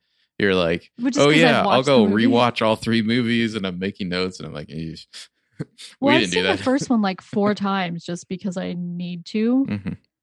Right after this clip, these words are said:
Speaker 2: The second one, I didn't remember at all. Like, when I was watching the other day, it was really stressful to watch. Um,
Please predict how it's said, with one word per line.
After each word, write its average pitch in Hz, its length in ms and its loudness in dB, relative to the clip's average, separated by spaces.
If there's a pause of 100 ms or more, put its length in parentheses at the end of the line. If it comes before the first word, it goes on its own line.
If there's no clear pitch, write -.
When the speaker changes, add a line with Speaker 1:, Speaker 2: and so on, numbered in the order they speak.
(140)
Speaker 2:
The 247 100 0
second 294 360 0
one, 254 200 4
I 208 100 0
didn't 233 380 0
remember 214 340 2
at 180 140 -4
all. 175 300 -2
Like, 190 180 -4
when 208 100 0
I 202 60 -2
was 208 120 -2
watching 208 300 -2
the 208 80 2
other 190 140 -2
day, 190 160 0
it 175 40 -6
was 180 140 -6
really 202 420 0
stressful 175 440 -8
to 175 100 -12
watch. - 480 -8 (720)
Um, - 420 -8